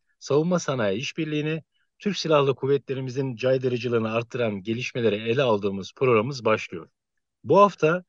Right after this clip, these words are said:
savunma sanayinin kuruluşunda emeği geçen bir ismi konuşacağız. Birçok alanda milli ve yerli teşebbüsleriyle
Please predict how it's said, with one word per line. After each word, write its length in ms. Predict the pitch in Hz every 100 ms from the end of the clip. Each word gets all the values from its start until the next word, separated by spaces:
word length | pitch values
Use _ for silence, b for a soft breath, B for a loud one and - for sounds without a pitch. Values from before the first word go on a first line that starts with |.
| _ -
savunma 420 | - 143 180 190
sanayinin 500 | - 151 131 123 120
kuruluşunda 560 | 131 139 139 - 123
emeği 300 | 113 117 127
geçen 360 | 135 117 143 131
bir 100 | 127
ismi 340 | 117 110 127
konuşacağız. 760 | 120 107 95 92 90 85 - - _ _ _ _ -
Birçok 380 | 139 165 170 151
alanda 540 | 135 123 113 117 147 - _ _
milli 340 | 117 147 165
ve 60 | 143
yerli 360 | 117 123 135 147
teşebbüsleriyle 1040 | 127 - 131 135 127 - 131 131 113